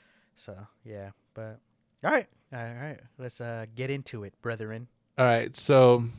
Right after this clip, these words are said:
Speaker 2: we used to have, uh, a trash compactor at our theater. And, like, pretty much, you know, like, you would fill up your trash boat, you take it to the compactor, you know, throw it in the compactor, hit it, it just, like, s-, smashes everything, and then you're off.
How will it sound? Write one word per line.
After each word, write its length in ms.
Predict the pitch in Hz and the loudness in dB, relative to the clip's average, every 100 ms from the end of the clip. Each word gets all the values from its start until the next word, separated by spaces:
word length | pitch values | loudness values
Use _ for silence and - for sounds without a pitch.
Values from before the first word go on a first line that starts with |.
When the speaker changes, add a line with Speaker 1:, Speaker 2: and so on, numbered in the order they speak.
| - | -8
Speaker 2:
we 100 | 147 | -4
used 240 | 165 175 - | -2 -2 2
to 100 | 160 | 4
have, 360 | 160 151 131 | 8 6 6
uh, 360 | 127 117 110 104 104 - _ _ _ _ _ _ | 2 2 2 -2 -8 -16 _ _ _ _ _ _
a 80 | 151 | -8
trash 340 | 131 147 139 - | 4 6 6 4
compactor 500 | 147 127 123 127 113 | 2 4 0 2 0
at 60 | |
our 80 | 110 | 0
theater. 420 | - 117 107 110 - - - | -2 -4 -4 -6 -10 -20 -8
And, 160 | 139 123 | -2 0
like, 160 | 120 - | 0 0
pretty 180 | 139 135 | 0 0
much, 340 | 127 - - | -2 -4 -6
you 80 | 131 | -2
know, 140 | 120 | -2
like, 240 | 113 107 - | -2 -4 -4
you 120 | 131 | -6
would 140 | 123 - _ _ _ _ | -6 -10 _ _ _ _
fill 260 | _ 160 160 | _ 4 6
up 120 | 143 | 4
your 80 | 135 | -2
trash 380 | - 139 139 - | 4 4 4 2
boat, 400 | 131 131 143 _ _ _ _ _ _ - | 2 2 -2 _ _ _ _ _ _ -12
you 80 | 127 | 0
take 200 | 143 143 | 2 4
it 40 | |
to 60 | 131 | 0
the 80 | |
compactor, 760 | 123 139 131 127 123 123 120 117 - _ - | 2 2 4 0 0 -2 -2 -4 -12 _ -8
you 80 | 139 | -4
know, 120 | 120 | 0
throw 180 | - 127 | 2 2
it 60 | |
in 60 | 127 | 0
the 60 | |
compactor, 640 | 120 127 120 120 - 123 117 | -2 -2 2 0 0 -4 -2
hit 140 | 123 123 | 0 0
it, 180 | 123 | 0
it 100 | 131 | 0
just, 300 | 120 120 - | 0 -2 -2
like, 180 | 123 117 | -6 -6
s-, 80 | - | -8
smashes 640 | - - - 156 135 143 135 | -16 -14 -4 0 2 2 0
everything, 420 | 135 131 135 127 | -2 -6 -6 -4
and 80 | 120 | -4
then 80 | |
you're 200 | 117 123 | -4 0
off. 340 | 117 117 - | 0 0 -4